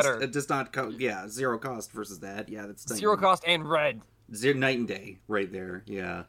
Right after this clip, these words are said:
Speaker 1: Yeah, yeah, yeah. So, like, but that's the cool thing about Dargo is 'cause Dargo also acts like a Rograk,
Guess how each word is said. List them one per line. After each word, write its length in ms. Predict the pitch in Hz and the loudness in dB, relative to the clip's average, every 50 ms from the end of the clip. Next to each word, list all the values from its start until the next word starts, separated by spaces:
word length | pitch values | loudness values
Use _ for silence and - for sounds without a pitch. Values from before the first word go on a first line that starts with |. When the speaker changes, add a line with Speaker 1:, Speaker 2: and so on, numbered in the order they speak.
| _ - | _ -2
Speaker 1:
Yeah, 220 | 190 196 185 180 | 2 4 6 6
yeah, 320 | 175 175 165 156 147 139 | 6 6 4 6 6 4
yeah. 280 | 143 151 147 127 113 107 - _ _ _ _ _ _ - | 4 4 2 2 2 -2 -6 _ _ _ _ _ _ -8
So, 220 | - - 202 202 196 | 0 4 4 6 8
like, 300 | 190 185 185 170 - _ _ _ _ _ - | 6 6 4 4 -6 _ _ _ _ _ -8
but 120 | - 185 - | -6 -2 2
that's 240 | 208 220 302 - - | 2 2 2 0 -2
the 100 | 311 269 | -8 -6
cool 220 | - 269 262 254 | -4 -2 -4 -2
thing 140 | 240 247 233 | -2 -2 0
about 240 | 233 208 185 170 139 | 4 4 2 4 4
Dargo 380 | 160 170 202 208 185 160 147 147 | 4 4 4 4 4 0 0 0
is 60 | 139 | -2
'cause 120 | - 175 151 | -6 -8 -4
Dargo 400 | - 180 180 202 196 214 180 - | -2 0 2 2 2 2 2 2
also 500 | 139 147 139 147 160 - 185 185 185 165 | 4 4 2 2 2 2 0 0 0 2
acts 320 | 131 160 160 180 190 - - | 2 4 4 4 2 0 0
like 200 | 185 180 180 180 | 2 2 4 4
a 20 | 190 | 4
Rograk, 560 | 190 190 190 190 196 202 214 226 226 226 | 4 4 4 4 4 4 2 2 2 -2